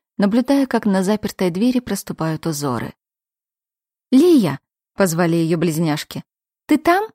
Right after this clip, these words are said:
Они уже стучали в дверь, будто знали ответ, и Лия тихо отозвалась. "Да". "Тебя тут кое-кто ищет", — пропели они. "Ты где пропадала?"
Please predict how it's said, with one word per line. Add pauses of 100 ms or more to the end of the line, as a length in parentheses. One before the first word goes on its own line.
(680)
Они
уже
стучали
в
дверь,
будто
знали
ответ,
и
Лия
тихо
отозвалась. (480)
"Да". (1200)
"Тебя
тут
кое-кто
ищет", — (260)
пропели
они. (300)
"Ты
где
пропадала?"